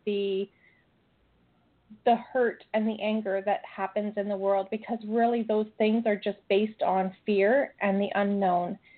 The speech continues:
And so I really love what you're doing to bridge the gap, to open the conversations and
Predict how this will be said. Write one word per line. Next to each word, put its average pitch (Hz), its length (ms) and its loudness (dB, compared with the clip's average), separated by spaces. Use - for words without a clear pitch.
And 220 340 6
so 247 180 6
I 240 140 4
really 277 520 0
love 240 380 0
what 254 180 -4
you're 214 100 -2
doing 196 380 -4
to 214 80 -8
bridge 220 460 0
the 208 80 -2
gap, 190 380 2
to - 100 -2
open 254 280 0
the 233 180 -2
conversations 185 880 -2
and 233 240 4